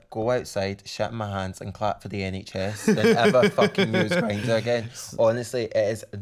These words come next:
Speaker 1: the worst app, and also, I would, I would never use it anyway, purely just because of perhaps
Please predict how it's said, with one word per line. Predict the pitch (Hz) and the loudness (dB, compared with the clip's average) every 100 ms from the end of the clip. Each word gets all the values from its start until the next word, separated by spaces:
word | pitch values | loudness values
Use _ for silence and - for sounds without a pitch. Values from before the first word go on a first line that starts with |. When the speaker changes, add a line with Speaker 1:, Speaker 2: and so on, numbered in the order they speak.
| 95 | -8
Speaker 1:
the | 113 147 | -6 -6
worst | 113 95 95 117 147 - - | -8 -6 0 0 -2 -12 -8
app, | 110 127 - - _ _ - - - | -4 -4 -6 -16 _ _ -20 -12 -4
and | 113 | -2
also, | - 127 123 117 107 98 _ _ _ _ _ - | -2 -2 -2 0 0 -2 _ _ _ _ _ -2
I | |
would, | 113 120 120 - - | 0 -2 -10 -10 -2
I | 120 | -2
would | 120 | 0
never | 123 131 | 0 -2
use | 143 123 | -2 -4
it | 120 | -2
anyway, | 101 107 110 | -2 -2 -6
purely | 104 113 104 104 | -6 -6 -4 -6
just | 101 - | -8 -10
because | 104 - 101 | -8 -2 -2
of | 98 98 90 - _ _ _ _ _ _ _ - | -2 -6 -8 -18 _ _ _ _ _ _ _ -12
perhaps | 104 104 104 - - | -4 0 0 -2 -16